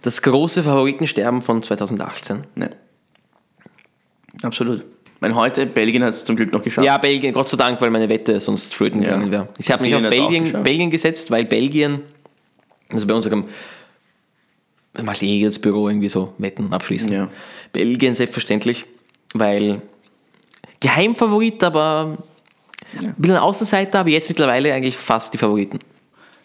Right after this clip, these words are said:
Speaker 2: Du, sie sind Weltranglisten Erste, glaub ich. Nein, Zweite oder sowas, oder Dritte, ich weiß nicht.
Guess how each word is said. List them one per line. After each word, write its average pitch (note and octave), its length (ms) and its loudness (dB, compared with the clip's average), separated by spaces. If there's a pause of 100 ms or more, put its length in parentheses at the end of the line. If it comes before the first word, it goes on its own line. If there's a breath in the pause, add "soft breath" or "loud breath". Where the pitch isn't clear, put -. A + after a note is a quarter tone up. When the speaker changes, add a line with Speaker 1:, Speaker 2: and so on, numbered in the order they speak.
(140)
Speaker 2:
Du, B2 100 -2
sie G2+ 120 0
sind G2+ 240 0
Weltranglisten F#2+ 580 0
Erste, - 360 -8
glaub - 300 -14
ich. - 300 -20
Nein, A2+ 180 2
Zweite F2 460 -4
oder - 100 -8
sowas, - 400 -8
oder - 120 -8
Dritte, - 360 -12
ich - 120 -12
weiß - 80 -12
nicht. - 140 -14